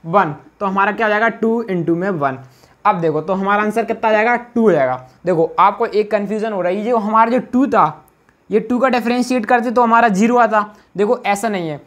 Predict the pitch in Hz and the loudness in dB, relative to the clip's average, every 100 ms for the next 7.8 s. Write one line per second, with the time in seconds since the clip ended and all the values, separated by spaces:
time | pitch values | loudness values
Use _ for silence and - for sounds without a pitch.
0 | _ _ - 240 226 254 196 226 220 220 | _ _ -6 -4 0 0 2 0 0 0
1 | 233 196 196 226 226 220 226 226 247 233 | 0 0 0 -2 -2 -4 -6 -6 -2 0
2 | 208 175 208 214 214 208 214 214 254 262 | 0 -2 -2 0 0 2 2 2 -2 -2
3 | - 226 214 220 208 202 170 175 196 - | 0 -2 -2 -2 0 2 0 -2 -6 -10
4 | _ - 190 185 190 185 202 196 202 208 | _ -2 0 2 0 2 -2 -2 0 0
5 | 151 185 180 160 151 143 - - - 190 | 2 2 4 2 0 -4 -10 -14 -4 -2
6 | 254 233 214 226 226 233 240 254 254 185 | -2 -2 2 2 2 -2 0 0 0 2
7 | 226 220 254 240 196 180 175 175 | 2 4 4 6 6 6 4 0